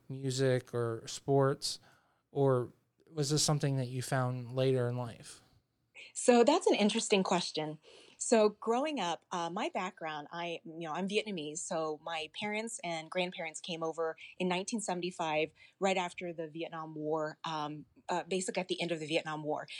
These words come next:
Speaker 2: So they came over with nothing. So as a child, I was born in the States. I was actually born in Arkansas. And I remember growing up as a young child,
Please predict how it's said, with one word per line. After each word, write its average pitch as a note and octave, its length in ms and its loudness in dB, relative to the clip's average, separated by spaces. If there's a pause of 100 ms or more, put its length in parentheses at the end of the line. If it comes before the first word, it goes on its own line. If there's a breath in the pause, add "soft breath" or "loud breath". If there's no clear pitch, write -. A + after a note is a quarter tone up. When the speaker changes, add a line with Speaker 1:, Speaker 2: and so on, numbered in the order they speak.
(100 loud breath)
Speaker 2:
So A#3 220 6
they A#3 140 6
came C#4+ 200 2
over A#3 240 2
with G3 200 0
nothing. F3+ 480 -6 (300 loud breath)
So A#3 240 2
as C#4+ 220 -2
a F#4 120 0
child, G3 480 -2
I F#3 40 -2
was F#3+ 140 -4
born G#3 260 -4
in C#4 80 0
the C#4+ 80 0
States. F3 480 0
I F#3+ 40 -2
was F#3+ 100 2
actually C4 260 0
born F#3 220 0
in D#3+ 140 -4
Arkansas. E3 580 -4 (520 loud breath)
And F#3+ 280 0 (120)
I C4+ 120 -4
remember A3 520 -4
growing F#3 420 -4
up D#3 220 -4 (120)
as F#3 200 -6 (160)
a F#3 60 -2
young F3+ 240 -4
child, F#3+ 520 -2